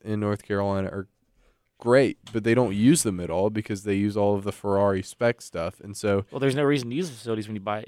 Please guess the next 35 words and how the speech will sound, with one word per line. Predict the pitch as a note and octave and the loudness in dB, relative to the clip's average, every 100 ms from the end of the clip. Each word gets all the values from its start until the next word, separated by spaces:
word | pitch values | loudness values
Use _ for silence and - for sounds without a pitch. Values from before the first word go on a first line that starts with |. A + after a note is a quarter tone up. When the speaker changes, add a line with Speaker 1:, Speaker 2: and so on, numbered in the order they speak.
| - | -10
Speaker 2:
eighty | A#2 G#2 | -8 -8
percent | - - | -10 -12
of | G#2 | -10
your | F#2+ | -8
parts | G#2+ A2+ | -6 -6
from | - | -8
other | A#2 | -20
teams. | - A#2+ A2+ - | -16 -16 -8 -2
Speaker 1:
Exactly, | C3+ C3+ D3+ D3 - - - | 0 2 2 0 -4 -16 -12
and | - B2 | -6 -4
so, | - D3 C3 B2+ - - | 0 2 4 2 0 -10
uh, | E2 F2 D#2+ | -12 -12 -16
they | A#2 B2 | 2 4
have, | B2+ B2 A#2 G#2+ | 6 4 2 0
they | A#2 | 2
have | A2+ A2 | 4 4
a | G#2 G2+ - - | 2 0 -4 -12
place | - A#2 A#2 - | 0 2 2 0
in, | - G#2 G2+ G2 G2 F#2 - | -8 -6 -4 -2 -4 -8 -12
I | |
think, | - B2 G#2 | -10 -8 -6
Maranello, | A#2 A#2 B2 G#2+ G#2 G#2+ A2 A2+ _ _ - | -2 2 2 2 2 2 0 -6 _ _ -10
which | A2+ A2 | -8 -4
is | A2+ G#2+ - _ _ | -4 -6 -14 _ _
right | - - - F2 F#2+ F#2 G#2 A2 A2+ | -20 -20 -20 -20 -18 -6 -2 0 -2
near | A2+ A2 A2+ | -2 0 0
Ferrari, | G#2+ A2+ G#2+ G2 F#2 F#2 F#2+ _ _ _ _ _ | 0 0 0 0 -2 -6 -10 _ _ _ _ _
where | - F#2+ | -6 0
they | G2 | 0
do | F#2+ G2+ | 2 2
all | G2 G2 | 4 4
their | G2 | 0
engine | F#2+ G#2 G2+ G2 | -2 -4 -4 -6
development | F#2+ F#2+ F#2 F#2 - F#2+ - | -6 -4 -4 -4 -8 -16 -16
stuff, | - F#2 F2+ - | -12 -8 -8 -10